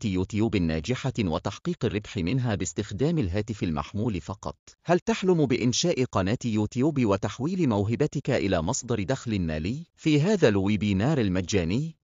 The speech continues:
سنرشدك خطوة بخطوة كيفية إنشاء قناة يوتيوب ناجحة باستخدام هاتفك المحمول فقط. سنقدم لك الأدوات والتقنيات المبتكرة التي تمكنك من تسجيل مقاطع فيديو عالية الجودة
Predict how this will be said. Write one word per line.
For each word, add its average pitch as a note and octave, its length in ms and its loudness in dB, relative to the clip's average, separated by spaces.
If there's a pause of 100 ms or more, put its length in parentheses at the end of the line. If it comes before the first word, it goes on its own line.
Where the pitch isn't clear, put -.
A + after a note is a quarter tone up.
(140)
سنرشدك C#3+ 720 2
خطوة A2+ 480 0
بخطوة E2+ 680 -4 (200)
كيفية F3+ 500 4
إنشاء B2+ 480 2
قناة F#2 400 2
يوتيوب A2+ 520 2
ناجحة F#2+ 600 0
باستخدام A2 760 0
هاتفك A#2+ 580 -2
المحمول F#2+ 560 -2
فقط. - 320 -12 (320)
سنقدم E3 680 4
لك G2+ 220 4
الأدوات F#2 580 2
والتقنيات G2+ 720 0
المبتكرة A#2 680 0
التي F#2 340 0
تمكنك G#2+ 580 -2
من F2+ 200 0
تسجيل G2+ 500 -2
مقاطع E2+ 560 0
فيديو G2+ 400 -2
عالية D#2+ 460 0
الجودة G2+ 440 0